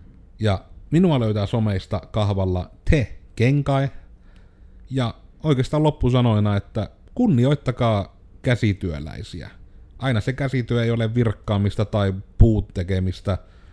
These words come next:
Joskus se on myös koodia. Koodaaminenkin on taidetta ja käsityötä ja asiantuntijatyötä. Siihen on syynsä. Por-, maailma digitalisoituu ja sen takia puhutaan sitä koodaripulasta kovasti.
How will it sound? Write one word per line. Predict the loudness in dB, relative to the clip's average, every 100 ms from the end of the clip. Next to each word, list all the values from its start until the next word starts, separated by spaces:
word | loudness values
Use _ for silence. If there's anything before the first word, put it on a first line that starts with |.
| -20 -6
Joskus | -2 0 -2 -6
se | -2
on | 0
myös | 0 -2
koodia. | -2 -2 0 -2 -6 -8 -12 -20 -4
Koodaaminenkin | -2 0 0 0 -2 -4 -6
on | -6 -8 -10 -6
taidetta | -2 -2 -2 -4 -4
ja | -6 -10 -8
käsityötä | -6 -6 -6 -8 -8
ja | -10 -10 -12 -12
asiantuntijatyötä. | -6 -4 -4 -4 -6 -6 -6 -4 -4 -4 -8 -10 -20 -20 -20 -20 -18 -16 -16 -6
Siihen | 0 2
on | 2 0
syynsä. | 2 2 2 -4 0
Por-, | 0 2
maailma | 2 2 2
digitalisoituu | 2 0 0 0 2 0 2 0
ja | 0
sen | 0
takia | -2 -2 0
puhutaan | 2 0 -2 -2
sitä | -2 -2
koodaripulasta | 0 0 0 -2 -4 -6 -8 -8 -10
kovasti. | -12 -12 -14 -12 -14